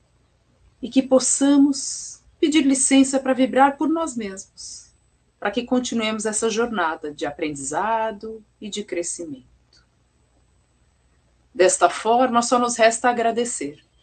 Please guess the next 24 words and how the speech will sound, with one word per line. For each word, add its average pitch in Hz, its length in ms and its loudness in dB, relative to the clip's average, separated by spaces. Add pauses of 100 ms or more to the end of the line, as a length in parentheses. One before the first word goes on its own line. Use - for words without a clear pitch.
(240)
a 156 100 2
oportunidade 185 760 2
de 175 60 -6
estarmos 180 420 0
juntos 180 440 -4
mais 175 320 2
uma 151 200 -4
vez, 202 520 -2
em 185 100 -6
nome 170 280 -4
de 160 100 -8
Jesus, 208 1040 -10 (240)
agradecendo 175 600 2
a 165 60 0
toda 247 480 2
a - 20 2
espiritualidade 220 960 -4
que 202 100 -10
conosco 185 460 -10
está, 208 560 -6 (800)
a - 120 -10
todas 202 580 0
as 185 200 0
fraternidades, 196 1800 0